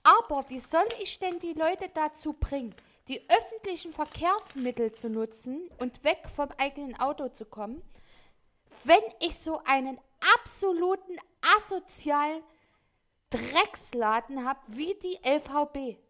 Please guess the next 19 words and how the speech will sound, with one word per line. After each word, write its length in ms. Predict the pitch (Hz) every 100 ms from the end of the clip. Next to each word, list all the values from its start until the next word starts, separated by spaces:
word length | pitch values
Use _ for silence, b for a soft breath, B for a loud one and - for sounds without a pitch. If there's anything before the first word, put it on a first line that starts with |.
| _ _ _
Das 280 | 269 - -
kann 300 | - 302 403 427
man 160 | 403 392
sich 260 | - 370 -
nicht 260 | 359 -
ausdenken, 400 | 311 330 - 285
diese 280 | 247 254 285
ganze 420 | - 330 403 453
Leipziger 640 | 302 208 170 - 240 233 202
Gruppe, 320 | - 196 190
ja, 260 | 196 254
auch 100 | 247 -
die 120 | -
Stadtwerke 720 | - 370 381 381 311 285 240
und 160 | 262
lauter 280 | 285 330 370
so 180 | 320 311
ein 100 | 294
Dreck. 240 | 285 302